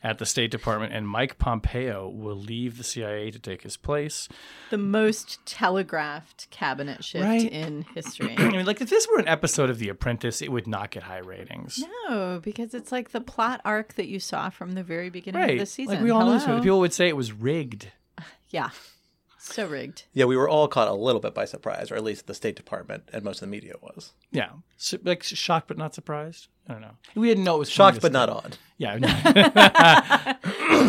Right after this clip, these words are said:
Speaker 1: Like that. Trademark that. Uh, also on this show, the British government blames Russia for a brazen poisoning plot, but President Trump, mm, not so sure. And Republicans on the House Intelligence Committee wrap up the Russia probe.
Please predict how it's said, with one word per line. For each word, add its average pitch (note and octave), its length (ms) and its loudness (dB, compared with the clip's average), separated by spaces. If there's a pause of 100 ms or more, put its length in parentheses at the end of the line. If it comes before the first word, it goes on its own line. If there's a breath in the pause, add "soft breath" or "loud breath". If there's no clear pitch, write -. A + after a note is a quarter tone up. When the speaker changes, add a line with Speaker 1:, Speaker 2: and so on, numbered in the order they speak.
(100)
Speaker 1:
Like A#2+ 280 -2
that. G2+ 300 -2
Trademark A#2 460 -2
that. A2+ 260 2 (600 loud breath)
Uh, D3+ 200 12
also E3+ 380 8
on C#3+ 80 4
this C3+ 140 0
show, C#3 280 0
the B2 120 -2
British D3 400 -2
government C3 420 2
blames A2+ 380 -6
Russia A#2+ 340 -4
for - 140 -14
a A2 80 -10
brazen C3 680 -6 (140)
poisoning B2+ 680 0
plot, G#2 480 -8
but A2+ 140 -14
President G3 380 -8
Trump, A#3 340 -6
mm, C#4+ 220 -6
not C4+ 220 -6
so B3 120 -10
sure. G#3 360 -4 (500 loud breath)
And C#3 180 0
Republicans D3+ 540 -2
on B2 100 -4
the A#2+ 80 -4
House B2 260 -6
Intelligence A#2+ 540 -8
Committee A2+ 360 -10
wrap B2+ 300 -4
up A#3+ 160 -4
the B3 100 -6
Russia B3 280 -6
probe. A#2+ 560 -4